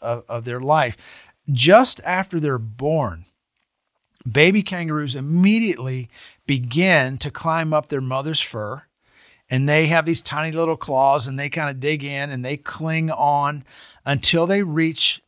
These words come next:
the pouch, and they drop into the pouch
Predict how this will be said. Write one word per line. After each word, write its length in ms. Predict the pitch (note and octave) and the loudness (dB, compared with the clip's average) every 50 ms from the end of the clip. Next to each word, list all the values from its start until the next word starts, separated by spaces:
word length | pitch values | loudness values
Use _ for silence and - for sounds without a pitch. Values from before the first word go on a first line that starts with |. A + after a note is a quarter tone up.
| _ _ _ _ - | _ _ _ _ -4
the 160 | D3 D#3+ D3 | -2 -2 -2
pouch, 800 | - - - - G3+ G3 D3 A2+ A#2 - - - - - - _ _ _ _ _ _ _ _ _ _ _ _ _ _ _ _ _ _ _ _ - | -2 -4 -8 -4 -2 -2 -2 -2 -2 -2 -2 -4 -4 -4 -4 _ _ _ _ _ _ _ _ _ _ _ _ _ _ _ _ _ _ _ _ 0
and 220 | D#3+ D#3+ D#3 D#3 | 2 2 2 4
they 160 | D#3 D#3 D#3 D3+ | 2 2 2 0
drop 500 | B2 A#2+ D#3 E3 D#3+ E3+ F#3 F#3+ - - | -2 0 4 6 6 8 6 6 4 -2
into 300 | - F3 F3+ F3+ F3 E3+ | -10 -6 -2 -2 -2 -2
the 100 | E3+ D#3+ | -4 -6
pouch 760 | - - - - D#3 C#3 B2+ B2+ B2+ - - - - - - | -8 -6 -2 0 0 2 2 0 0 0 -2 -4 -4 -4 -8